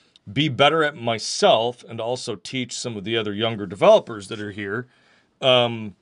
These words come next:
you know, when you have something that starts going sideways, to mitigate some of the things that make it worse is a team,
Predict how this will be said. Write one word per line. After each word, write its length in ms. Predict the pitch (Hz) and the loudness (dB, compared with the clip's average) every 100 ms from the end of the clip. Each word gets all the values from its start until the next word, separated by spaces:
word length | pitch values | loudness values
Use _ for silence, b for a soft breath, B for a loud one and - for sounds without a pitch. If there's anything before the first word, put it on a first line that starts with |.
| _ _ _ _ _ _ _ _ _ - 202 | _ _ _ _ _ _ _ _ _ -2 4
you 80 | |
know, 120 | 175 147 | 6 6
when 120 | 147 | 2
you 100 | 139 | 4
have 180 | 160 156 | 4 2
something 300 | 180 151 139 | -4 -6 -6
that 120 | 127 | -4
starts 280 | 156 147 - | -4 -4 -4
going 220 | 131 113 | -6 -6
sideways, 880 | - 147 165 147 107 95 95 - - _ _ _ _ _ _ - | 0 2 2 0 -4 -6 -10 -14 -20 _ _ _ _ _ _ -6
to 680 | 147 135 123 117 110 104 - _ _ - | 0 2 2 0 -4 -6 -10 _ _ -12
mitigate 840 | 104 120 156 180 131 127 120 - _ _ _ _ | -6 0 2 2 2 0 0 -4 _ _ _ _
some 320 | - - 139 | -8 -4 -2
of 180 | 127 107 | -4 -6
the 300 | 120 117 113 | -2 -2 -2
things 500 | 107 135 127 123 113 | -2 0 0 -2 -4
that 240 | 120 113 127 | -8 -8 -4
make 220 | 135 127 | -4 -6
it 100 | - | -4
worse 520 | 127 127 113 - - _ _ _ _ _ | -2 0 -2 -8 -12 _ _ _ _ _
is 140 | 120 | -8
a 40 | 110 | -8
team, 640 | - - 185 143 92 104 | -6 0 2 2 -4 -14